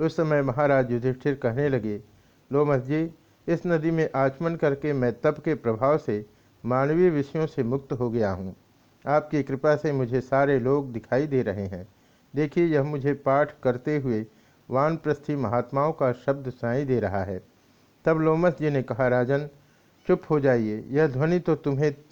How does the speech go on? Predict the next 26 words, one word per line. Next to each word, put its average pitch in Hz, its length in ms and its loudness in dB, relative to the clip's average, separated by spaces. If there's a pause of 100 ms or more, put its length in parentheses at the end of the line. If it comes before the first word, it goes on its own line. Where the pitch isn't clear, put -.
(420)
तीस 190 320 2
हजार 139 280 4
योजन 139 440 0
दूर 156 240 0
से 143 160 -2
सुनाई 120 340 0
दे 110 160 0
रही 101 260 -4
है।' 95 200 -8 (640)
वैशंपन 143 580 2
जी 131 120 0
बोले, 143 400 2 (440)
इसके 170 300 2
पश्चात 147 540 2
महात्मा 135 460 0
युधिष्ठिर 135 680 0 (2000)
महेंद्र 160 400 2
पर्वत 139 460 2
पर 120 120 4
गए 107 280 0 (100)
और 135 160 2
वहाँ 143 260 0
एक 165 320 2
रात 127 300 2
निवास 131 400 0
किया। 101 300 0